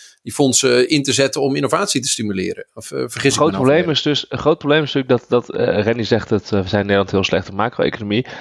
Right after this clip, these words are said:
Speaker 2: Maar een, ik denk dat een groot probleem is dat Nederland gewoon heel slecht is in, in kiezen. Dus je, je maakt een, zeg maar, als je een keuze maakt,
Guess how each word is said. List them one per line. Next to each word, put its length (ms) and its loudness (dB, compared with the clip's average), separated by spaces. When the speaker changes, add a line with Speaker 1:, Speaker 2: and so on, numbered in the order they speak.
Speaker 2:
Maar 260 -2
een, 100 -8
ik 140 -16
denk 100 2
dat 80 -2
een 60 -2
groot 240 0
probleem 340 2
is 100 -2
dat 160 -2
Nederland 280 2
gewoon 200 0
heel 100 2
slecht 280 -2
is 120 -8
in, 240 -8
in 260 -12
kiezen. 460 2
Dus 120 -8
je, 200 0
je 180 -6
maakt 300 0
een, 440 -8
zeg 200 -10
maar, 120 -12
als 140 -10
je 80 -12
een 180 -16
keuze 400 2
maakt, 520 0